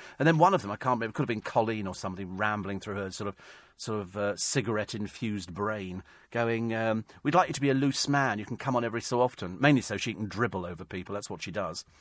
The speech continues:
And, and you think to yourself, "But he doesn't say anything.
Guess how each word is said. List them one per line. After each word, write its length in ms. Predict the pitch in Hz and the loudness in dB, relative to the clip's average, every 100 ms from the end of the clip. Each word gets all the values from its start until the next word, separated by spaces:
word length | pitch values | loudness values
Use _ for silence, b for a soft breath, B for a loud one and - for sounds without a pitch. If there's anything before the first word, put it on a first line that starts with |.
| b b | b b
And, 320 | 120 123 123 120 b b | 2 2 2 -4 b b
and 100 | 131 | -2
you 40 | 147 | 0
think 200 | 165 139 | 0 -2
to 40 | |
yourself, 220 | 139 147 - | 0 0 0
"But 100 | 160 | 0
he 40 | |
doesn't 200 | 190 160 | 0 2
say 200 | - 220 | 2 4
anything. 420 | 220 - 104 87 | 4 2 -2 -6